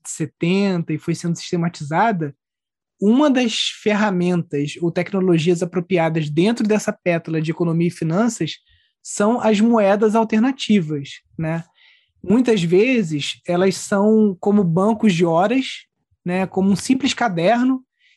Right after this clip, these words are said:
em que você pode co-, você pode sistematizar de uma forma mais inteligente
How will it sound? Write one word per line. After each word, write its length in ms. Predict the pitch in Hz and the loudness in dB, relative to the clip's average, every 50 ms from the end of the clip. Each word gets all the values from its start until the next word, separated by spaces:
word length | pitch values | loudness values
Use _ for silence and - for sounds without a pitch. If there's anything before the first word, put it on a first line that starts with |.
| _ _ | _ _
em 120 | - 185 185 | -4 -4 -2
que 100 | - 202 | -2 0
você 260 | 175 196 175 - 208 | -2 -2 -2 -2 -4
pode 300 | - - 190 190 170 - | -2 0 0 0 -2 -2
co-, 240 | - 196 180 - 147 147 160 160 | -6 -8 -8 -8 -12 -18 -16 -8
você 220 | 160 175 175 - 202 | -4 -4 -2 -2 -4
pode 260 | - - 190 190 175 | -2 -2 -2 -2 -2
sistematizar 840 | - - - 226 220 - 247 233 233 233 226 - 214 180 190 196 208 | -4 -2 -2 -2 0 0 2 2 2 0 0 -2 0 0 2 0 2
de 60 | 202 | 2
uma 120 | 208 214 | 0 0
forma 260 | 185 - 202 202 202 202 | 0 0 0 0 0 0
mais 240 | 185 180 202 214 | 0 0 0 2
inteligente 800 | 208 220 208 214 214 208 185 180 185 180 170 160 - - 151 151 | 2 0 2 2 0 0 2 0 0 0 0 -2 -4 -6 -12 -14